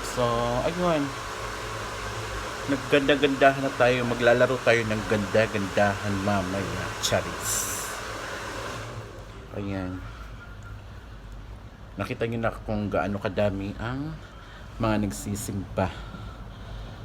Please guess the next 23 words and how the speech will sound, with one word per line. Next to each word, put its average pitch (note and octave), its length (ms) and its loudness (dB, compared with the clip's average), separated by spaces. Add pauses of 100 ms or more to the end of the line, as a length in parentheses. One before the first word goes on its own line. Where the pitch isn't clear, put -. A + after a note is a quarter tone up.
(240)
Ganun G#2 260 2
kadami. G2 400 0 (140)
At A#2+ 180 0
hindi C3 220 4
lang B2+ 180 4
yung B2+ 220 2
ganun A2 260 4
kadami. G2+ 560 2 (160)
Mas G#2+ 220 -2
madami G2 400 2 (180)
pa. F#2 140 -4
Kasi G2+ 320 0 (580)
yung A#2 160 2
mga A2 240 4
dumaan A2+ 380 4
na C#3 80 6
yun, G2 320 2
yung A2 100 0
mga G2+ 220 4
tumawid G#2 340 4
na C3 220 4
nakita - 260 0
ninyo, G2 420 0